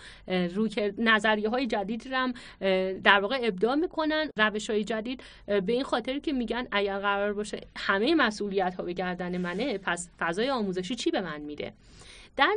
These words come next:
نتیجه برنامه‌های مذاکره‌ای با این ایراداتی که بهش وارده برای همهٔ دوره‌ها مناسب نیست، اما به عنوان یک گزینه باید در ذهن معلم باشه.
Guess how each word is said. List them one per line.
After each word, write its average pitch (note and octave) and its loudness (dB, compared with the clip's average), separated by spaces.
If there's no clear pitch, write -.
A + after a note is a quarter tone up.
نتیجه E4+ -4
برنامه‌های G#3+ -2
مذاکره‌ای F3 -4
با G3 0
این A#3 -2
ایراداتی E3 -6
که E3+ -10
بهش E3 -10
وارده F3 -6
برای B3 0
همهٔ G#3+ -4
دوره‌ها G3 -6
مناسب F#3+ -4
نیست، - -12
اما A3 2
به C4+ -2
عنوان C#4+ -2
یک F4 2
گزینه A3+ 0
باید G#3+ -4
در F3+ -6
ذهن A3 -4
معلم D#3+ -8
باشه. D3 -12